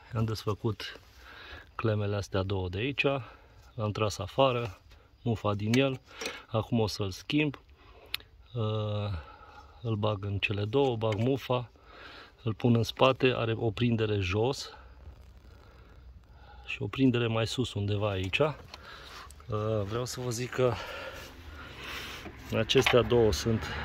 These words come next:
șurubelele, unul mai lung și unul mai scurt, să nu le pierd pe aici. Și mai are la partea, tot la partea de jos are clema aceasta.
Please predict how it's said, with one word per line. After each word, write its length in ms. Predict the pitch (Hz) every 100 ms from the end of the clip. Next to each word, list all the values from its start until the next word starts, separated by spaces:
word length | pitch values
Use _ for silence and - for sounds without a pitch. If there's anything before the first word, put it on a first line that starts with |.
| - - - - - - - - - - - - - - - - -
șurubelele, 500 | 123 120 135 131 123
unul 180 | 131 127
mai 180 | 123 113
lung 240 | 127 139
și 200 | - -
unul 140 | 131
mai 180 | 135 123
scurt, 420 | - - 117 131 - - - - - - -
să 140 | - 120
nu 120 | 117
le 100 | 110
pierd 260 | - 110 101
pe 100 | 107
aici. 240 | 110 - 165 - - - - - - - - -
Și 260 | - - 131
mai 160 | 135
are 280 | 147 151 143
la 200 | 131 135
partea, 440 | 127 151 - 135 123 - - - -
tot 140 | - 147
la 80 |
partea 300 | 151 135 123
de 100 | 117
jos 280 | 110 120 135
are 180 | 123 120
clema 280 | 117 123 110
aceasta. 540 | 101 110 107 139 139